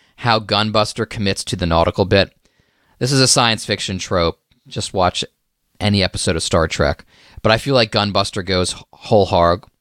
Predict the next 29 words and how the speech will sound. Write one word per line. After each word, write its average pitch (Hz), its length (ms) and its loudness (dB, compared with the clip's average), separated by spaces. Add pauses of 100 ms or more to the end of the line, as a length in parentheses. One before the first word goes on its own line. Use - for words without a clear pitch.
(120)
whole 117 300 4
hog, 85 420 2 (240)
excuse 87 320 -6
me. 82 140 -4 (720)
There, 120 200 4
uh, 107 160 4
in 104 60 2
a 113 60 0
great 139 360 0
Twitter 120 240 2
thread, 98 400 2
Renato 95 400 2
Rivera 92 460 4
Rusca, 87 540 2
who 107 240 4
we 104 120 6
really 104 220 6
have 98 160 2
to 92 80 -10
get 90 120 0
on 85 60 -4
the 87 60 -4
pod, 85 360 2 (500)
pointed 117 400 2
out 107 380 0
that 92 280 0
there 104 240 0
are 95 180 2
life 113 520 -2